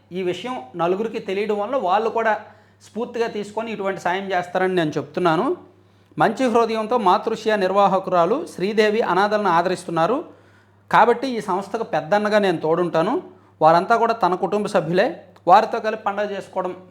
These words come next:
మంచి విషయం" అని చెప్పి మంచు విష్ణు గారు చెప్పారు. So, ఇక్కడ మనకు అర్థమైన విషయం ఏంటంటే, నూట ఇరవై మంది బాలలను,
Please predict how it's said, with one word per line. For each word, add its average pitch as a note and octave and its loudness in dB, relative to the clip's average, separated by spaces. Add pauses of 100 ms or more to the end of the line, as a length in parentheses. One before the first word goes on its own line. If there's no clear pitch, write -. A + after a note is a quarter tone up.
మంచి E3 -8
విషయం" F3 -8
అని D#3 -8
చెప్పి E3 -10
మంచు E3 -8
విష్ణు D#3+ -12
గారు E3+ -8
చెప్పారు. - -14
So, - -8
ఇక్కడ F3 -6
మనకు G3 -2
అర్థమైన G3+ -4
విషయం F#3 -8
ఏంటంటే, C#3 -12 (420)
నూట G#3 -2
ఇరవై G#3 -4
మంది G3+ -4 (540)
బాలలను, G3 2